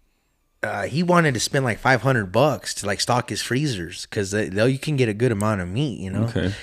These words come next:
Speaker 1: And it's cut up steaks and chicken and pork chops and
Speaker 2: Okay.
Speaker 1: fucking salmon steaks and the works. But to me, it's not the best quality.
Speaker 2: Yeah.
Speaker 1: And, like, they'll have one case, it's, like, thirty ribeyes, bro. And, like, these motherfuckers are, like, fucking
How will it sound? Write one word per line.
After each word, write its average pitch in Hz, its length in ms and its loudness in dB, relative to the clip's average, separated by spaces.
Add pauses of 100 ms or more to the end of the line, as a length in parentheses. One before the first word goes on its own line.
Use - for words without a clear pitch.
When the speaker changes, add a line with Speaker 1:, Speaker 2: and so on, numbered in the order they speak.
(140)
Speaker 1:
And 131 140 0
it's 170 120 0
cut 175 320 4
up 147 140 0
steaks 147 580 0
and 98 140 -6
chicken 139 560 -2
and 90 200 -8
pork 131 260 2
chops 131 420 2
and 110 120 0
Speaker 2:
Okay. 95 80 2
Speaker 1:
fucking 104 320 -4
salmon 123 480 0
steaks 135 600 -2
and 95 200 -12 (540)
the 120 120 6
works. 156 420 8
But 135 220 4
to 123 100 0
me, 196 380 6 (420)
it's - 180 0
not 185 200 6
the 127 80 4
best 147 280 6
quality. 147 600 4 (140)
Speaker 2:
Yeah. 87 260 -2
Speaker 1:
And, 131 140 4
like, 107 220 2 (340)
they'll 170 140 10
have 170 200 6
one 151 240 2
case, 170 380 4
it's, 139 160 -4
like, 131 160 2
thirty 139 360 4
ribeyes, 98 600 2
bro. 110 260 4
And, 101 80 0
like, 95 180 -4
these 147 160 -4
motherfuckers 151 640 -2
are, 113 80 -2
like, 95 260 -6
fucking 90 560 -10